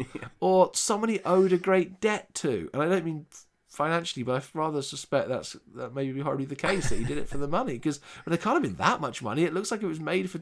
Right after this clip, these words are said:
Speaker 2: two pound fifty and
Speaker 1: No,
Speaker 2: a
Speaker 1: exactly. I mean,
Speaker 2: biro.
Speaker 1: this, this actually reminded me in ways of The Last Heist. Do you remember that, that Henry Rollins film we did a while ago?
Speaker 2: Oh, God, I preferred The Last Heist
Speaker 1: Oh,
Speaker 2: to
Speaker 1: me
Speaker 2: this.
Speaker 1: too, me too. Yeah, definitely.
Speaker 2: It, no, it reminded me,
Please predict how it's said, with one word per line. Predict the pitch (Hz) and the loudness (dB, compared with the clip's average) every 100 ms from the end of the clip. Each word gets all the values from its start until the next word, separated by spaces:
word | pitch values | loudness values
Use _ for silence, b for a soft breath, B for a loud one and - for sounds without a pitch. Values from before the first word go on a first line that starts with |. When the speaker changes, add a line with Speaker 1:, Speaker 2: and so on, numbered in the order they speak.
| - | -10
Speaker 2:
two | - 196 | -4 -2
pound | 190 190 190 | 0 0 -2
fifty | 190 240 - 143 | -2 -4 -4 -4
and | 123 | -2
Speaker 1:
No, | 247 254 240 | 0 0 -2
Speaker 2:
a | |
Speaker 1:
exactly. | 208 139 233 | -2 0 6
I | 175 254 | 8 8
mean, | 185 | 6
Speaker 2:
biro. | 104 80 76 | 2 -2 -4
Speaker 1:
this, | 208 214 | -4 -4
this | 190 202 | -6 -4
actually | 226 202 | -4 -2
reminded | 135 139 156 | -2 -2 -6
me | 127 | -8
in | 123 | -4
ways | 117 143 147 | -2 0 -2
of | 127 - | -4 -6
The | |
Last | 113 127 123 - | -2 0 0 -2
Heist. | 185 185 - - | -4 -2 -4 -8
Do | - | -14
you | - | -10
remember | 160 156 | -10 -4
that, | 151 - - | -6 -6 -8
that | 147 | -6
Henry | 139 139 139 | -6 -6 -4
Rollins | 151 156 156 - | -4 -6 -8 -8
film | 139 - | -8 -10
we | - | -14
did | - | -12
a | 123 | -10
while | 117 117 - | -6 -6 -6
ago? | - 110 107 - | -6 -6 -8 -2
Speaker 2:
Oh, | 190 226 | 2 2
God, | 185 - 220 240 | 0 -2 2 2
I | |
preferred | 190 160 - 139 127 | 2 -2 2 2 2
The | |
Last | 120 110 107 | -2 -2 -6
Heist | - 113 | -4 2
Speaker 1:
Oh, | 165 | 4
Speaker 2:
to | 175 | 4
Speaker 1:
me | 180 | 2
Speaker 2:
this. | 147 202 165 104 | 0 0 -2 -4
Speaker 1:
too, | |
me | 120 | -6
too. | 143 - 139 92 - | -8 -8 -8 -8 -12
Yeah, | - 135 | -10 -10
definitely. | 117 143 156 135 | -8 -10 -4 0
Speaker 2:
It, | 190 | 2
no, | 214 | 6
it | 214 | 6
reminded | 190 180 233 220 | 6 8 6 6
me, | 180 226 180 | 2 4 4